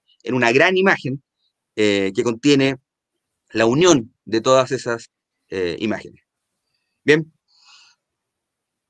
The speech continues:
Ok. Entonces, cuando hablamos de sistemas de detección de fallas basados en inteligencia artificial, estamos hablando de esto. Estamos hablando de que tenemos un, am, panel solar como el que estamos viendo acá,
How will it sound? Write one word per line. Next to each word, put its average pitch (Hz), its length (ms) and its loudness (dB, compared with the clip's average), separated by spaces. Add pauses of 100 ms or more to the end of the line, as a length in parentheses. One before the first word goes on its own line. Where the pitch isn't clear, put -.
(1200)
Ok. 143 140 4 (880)
Entonces, 202 380 4
cuando 175 180 4
hablamos 220 240 6
de 196 260 8 (340)
sistemas 196 380 -4
de 190 60 2
detección 175 320 -2
de 170 100 -4
fallas 175 240 -2
basados 165 280 -4
en - 20 0
inteligencia 170 400 -6
artificial, 151 400 -6
estamos 160 280 0
hablando 143 360 0
de 120 80 4
esto. - 240 -10 (300)
Estamos 123 280 0
hablando 131 240 2
de 131 60 2
que 120 80 -2
tenemos 135 500 0 (520)
un, 131 460 0 (500)
am, 92 680 0 (160)
panel 131 260 0
solar 151 260 2
como 127 140 -2
el 110 60 -4
que 110 80 -10
estamos 127 200 0
viendo 113 220 2
acá, 123 220 2